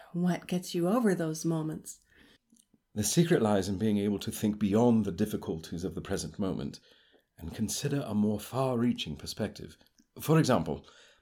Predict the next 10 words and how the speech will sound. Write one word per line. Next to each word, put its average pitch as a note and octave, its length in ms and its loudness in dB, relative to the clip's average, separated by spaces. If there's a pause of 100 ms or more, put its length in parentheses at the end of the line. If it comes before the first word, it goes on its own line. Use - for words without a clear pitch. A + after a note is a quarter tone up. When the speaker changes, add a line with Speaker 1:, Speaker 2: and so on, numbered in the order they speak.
(600)
Speaker 2:
I C#3+ 100 8
believe F#3 260 10
that G#2+ 140 4
God F2+ 260 4
has F#2 120 -4
given G#2+ 240 0
each C3+ 280 4
one A2 200 2
of F2+ 100 2
us - 280 -4